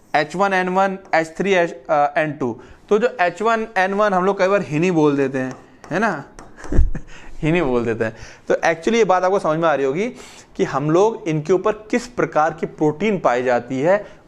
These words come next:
उस प्रोटीन के आधार पर इनकी नेमिंग कर देते हैं और उसी के आधार पर फिर हम लोग क्या करते हैं,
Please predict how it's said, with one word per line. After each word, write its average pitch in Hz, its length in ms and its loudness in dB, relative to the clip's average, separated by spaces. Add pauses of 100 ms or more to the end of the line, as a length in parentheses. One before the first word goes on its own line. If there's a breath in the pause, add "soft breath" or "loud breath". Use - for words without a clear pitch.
उस 180 120 0
प्रोटीन 180 520 0
के 196 100 0
आधार 127 340 2
पर 175 140 0
इनकी 151 260 0
नेमिंग 120 340 -2
कर 151 140 2
देते 151 280 0
हैं 208 60 2
और 208 140 2
उसी 190 280 -2
के 196 80 2
आधार 120 240 2
पर 156 140 -2
फिर 151 140 -2
हम 135 120 -2
लोग 147 120 0
क्या 139 120 0
करते 139 260 -2
हैं, 214 300 -4